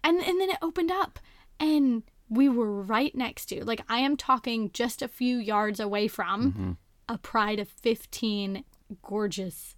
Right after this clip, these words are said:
Speaker 1: lions.
Speaker 2: Yep. Yeah. Teenagers, young ones,
Speaker 1: Yeah.
Speaker 2: mothers.
Speaker 1: Wow.
Speaker 2: Yeah.
Speaker 1: It was so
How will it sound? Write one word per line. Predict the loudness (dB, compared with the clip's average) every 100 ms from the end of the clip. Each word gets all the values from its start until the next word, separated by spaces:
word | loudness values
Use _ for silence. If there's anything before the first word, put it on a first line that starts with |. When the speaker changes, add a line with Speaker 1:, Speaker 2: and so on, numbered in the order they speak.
| _
Speaker 1:
lions. | -8 -6 -8 -8 -6 -6
Speaker 2:
Yep. | -8 -12 _ -20 _ _ _
Yeah. | -6 -4 -6 -14 _ -20 -4
Teenagers, | 0 2 4 4 4 2 0 0
young | 0 0
ones, | 0 -2 -2 -2 -6 -10 _ -12
Speaker 1:
Yeah. | -6
Speaker 2:
mothers. | -4 -2 -4 -4 0
Speaker 1:
Wow. | 0 -2 -8 -14 _ -20 _ -10
Speaker 2:
Yeah. | -8 -8 -12 -20 _ -20 -6
Speaker 1:
It | 0 2
was | 0
so | 0